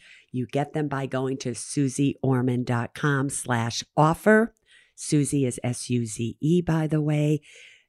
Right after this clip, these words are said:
And again, totally legal in all the states. What all you have to know is, no, you do not file a trust with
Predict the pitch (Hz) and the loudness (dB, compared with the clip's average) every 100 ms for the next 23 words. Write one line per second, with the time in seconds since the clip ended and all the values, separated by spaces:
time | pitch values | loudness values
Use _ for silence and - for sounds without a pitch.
0 | _ 156 156 151 165 160 151 143 - 175 | _ 0 2 2 2 4 2 -2 -2 2
1 | 175 170 165 147 - 143 160 147 151 143 | 2 2 0 -2 -4 2 4 4 4 2
2 | - 131 127 - 139 135 127 123 - 120 | 0 -4 -6 -4 0 0 0 -2 -6 -4
3 | 123 107 - - - 151 127 - - - | -2 -2 -6 -12 0 2 2 0 -14 -16
4 | _ _ - - - - 156 156 - _ | _ _ -20 -20 -20 -4 2 2 2 _
5 | 165 190 190 165 196 240 240 196 - 185 | 8 10 8 6 6 6 4 0 2 2
6 | 170 160 - 143 135 135 143 151 170 190 | 6 6 4 2 2 2 4 4 2 0
7 | 185 185 180 - _ - 156 147 147 151 | 2 0 -2 -8 _ 0 2 4 2 0
8 | - 151 - - 127 113 - - - - | 0 -2 -2 -2 0 0 -4 -10 -14 -20
9 | _ 135 151 147 | _ 8 8 8